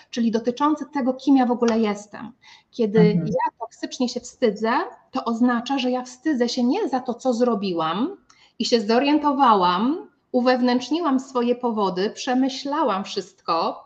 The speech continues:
Speaker 1: i doszłam do wniosku, że jednak to było nieodpowiednie zachowanie lub nieodpowiednio coś, y, powiedziałam, ale ja wstydzę się toksycznie, to sta-,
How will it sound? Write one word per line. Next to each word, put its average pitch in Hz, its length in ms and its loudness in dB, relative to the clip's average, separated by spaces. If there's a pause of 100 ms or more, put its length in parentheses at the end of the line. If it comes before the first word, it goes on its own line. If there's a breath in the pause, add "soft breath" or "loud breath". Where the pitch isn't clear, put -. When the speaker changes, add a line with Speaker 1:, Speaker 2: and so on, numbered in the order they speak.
Speaker 1:
i 220 100 -4
doszłam 247 340 -2
do 226 100 -4
wniosku, 240 320 -6
że 220 140 -6
jednak 226 240 -6
to 214 80 -8
było 220 160 -4
nieodpowiednie 220 500 -4
zachowanie 196 720 -4
lub 190 140 -8 (540)
nieodpowiednio 202 720 -4
coś, - 280 -8
y, 196 220 -4
powiedziałam, 196 600 0 (400 loud breath)
ale 226 340 2 (640)
ja 269 220 2
wstydzę 277 340 -4
się 269 120 -8
toksycznie, 294 480 -6
to 277 80 -8
sta-, - 240 -4